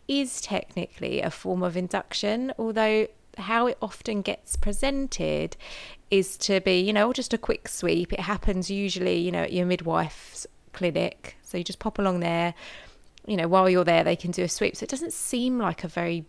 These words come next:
big deal, but it is technically part of that induction process. So it's definitely worth considering.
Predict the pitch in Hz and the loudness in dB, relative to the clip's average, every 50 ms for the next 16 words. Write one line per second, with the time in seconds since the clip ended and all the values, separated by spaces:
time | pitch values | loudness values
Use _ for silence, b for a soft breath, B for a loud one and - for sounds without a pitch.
0 | - - - 175 160 - - - - - 165 160 165 185 254 311 B B B B | -4 0 2 2 2 0 -4 -6 -2 0 2 4 4 4 2 0 B B B B
1 | B B B B B - - - - _ - - - 226 214 202 - - - - | B B B B B -20 -20 -20 -20 _ -14 2 8 10 10 10 8 6 0 -16
2 | - - _ _ _ _ - - - - - - 226 - - - 233 208 - - | -20 -20 _ _ _ _ -20 -20 -20 -6 0 2 2 4 4 4 4 4 2 0
3 | - 185 - - - 165 - - - 180 165 160 170 165 165 - - - 175 175 | -4 -4 -4 -2 -4 -6 -6 -4 -2 0 0 0 0 -2 -4 -6 -2 0 2 2
4 | - - 160 - 175 - - 165 165 - 160 - - - 175 170 - - 170 170 | 2 2 0 0 -2 -2 0 -2 -2 -4 -4 -6 -6 -6 -6 -6 -6 -4 -6 -6
5 | 160 - - - - 151 - - 185 175 - - 202 190 - - 214 - 208 196 | -6 -8 -10 -10 -10 -10 -8 -8 -8 -8 -4 -2 -2 -2 -2 -4 -6 -6 -4 -2
6 | 175 165 160 - - - 170 156 - - - - - - - - - | -2 -2 -4 -6 -10 -12 -12 -10 -8 -10 -10 -10 -10 -12 -12 -12 -14